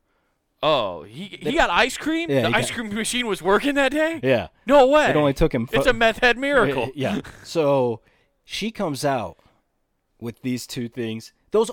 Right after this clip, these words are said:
Speaker 2: always take forever. Everybody knows
Speaker 1: Yeah.
Speaker 2: this. Like, if you're an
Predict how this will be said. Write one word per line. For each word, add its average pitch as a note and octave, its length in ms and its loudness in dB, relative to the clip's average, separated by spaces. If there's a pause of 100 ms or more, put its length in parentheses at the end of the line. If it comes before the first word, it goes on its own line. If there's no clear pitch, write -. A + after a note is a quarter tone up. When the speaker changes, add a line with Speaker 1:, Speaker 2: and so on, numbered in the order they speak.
Speaker 2:
always A3 460 -6
take D3+ 240 -4
forever. A2+ 420 -8
Everybody C#3 460 0
knows G2 180 -10
Speaker 1:
Yeah. G2+ 120 -6
Speaker 2:
this. F2+ 120 -12
Like, A#2 140 -10
if D3+ 100 -12
you're F#3 500 -6
an C#3 120 -6